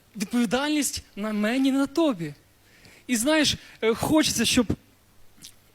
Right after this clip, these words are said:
це суспільство, щоб, е, місто Одеса стали, стали віруючими.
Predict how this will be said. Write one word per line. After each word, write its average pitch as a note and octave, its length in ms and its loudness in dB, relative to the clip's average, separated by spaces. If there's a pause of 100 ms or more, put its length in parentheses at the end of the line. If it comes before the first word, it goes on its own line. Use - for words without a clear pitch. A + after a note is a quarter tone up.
(160)
це B3+ 140 -4
суспільство, A3+ 800 -4 (300)
щоб, - 320 -2
е, F#3 160 -2
місто G#3+ 320 -4
Одеса G3+ 460 -2
стали, F#3+ 480 -2 (1000)
стали D4+ 260 -4
віруючими. E3+ 580 -6